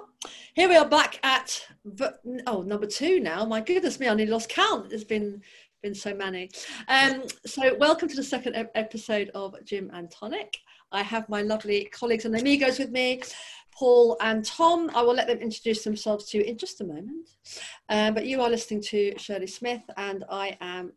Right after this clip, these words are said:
the owner of Urban Fox Coaching. And I have the pleasure of working with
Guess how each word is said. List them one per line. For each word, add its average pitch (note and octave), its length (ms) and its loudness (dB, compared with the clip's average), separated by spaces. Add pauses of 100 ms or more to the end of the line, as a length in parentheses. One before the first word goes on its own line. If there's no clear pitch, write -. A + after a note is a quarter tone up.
the F3+ 220 -8
owner F3+ 400 -10
of F3+ 280 -10
Urban F#3+ 280 -8
Fox - 260 -16
Coaching. C#4+ 540 -6 (540)
And G3 100 0
I G#3 60 2
have A#3 160 -2
the - 60 -20
pleasure A#3+ 260 0
of A3+ 100 -2
working B3 300 -2
with F#3 160 -8